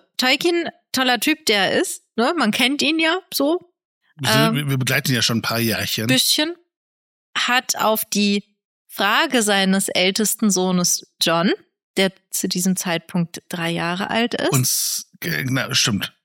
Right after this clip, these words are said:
Speaker 2: Zu dem Zeitpunkt ältester Sohn.
Speaker 1: Genau. Habe ich einziger gesagt?
Speaker 2: Nein, eben nicht.
Speaker 1: Okay, gut.
Speaker 2: Deshalb, ich wollte gerade sagen, Moment, warte, aber nein.
Speaker 1: Ja,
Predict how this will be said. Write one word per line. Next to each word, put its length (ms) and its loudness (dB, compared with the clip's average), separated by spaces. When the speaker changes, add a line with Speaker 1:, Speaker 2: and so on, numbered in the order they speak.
Speaker 2:
Zu 100 0
dem 160 2
Zeitpunkt 420 0
ältester 540 -2
Sohn. 380 -4
Speaker 1:
Genau. 280 0
Habe 100 0
ich 140 -2
einziger 400 -2
gesagt? 460 -2
Speaker 2:
Nein, 320 0
eben 220 0
nicht. 380 -2
Speaker 1:
Okay, 280 0
gut. 100 0
Speaker 2:
Deshalb, 240 0
ich 100 -2
wollte 140 -2
gerade 160 -2
sagen, 100 0
Moment, 300 -2
warte, 180 -2
aber 160 -2
nein. 720 0
Speaker 1:
Ja, 240 2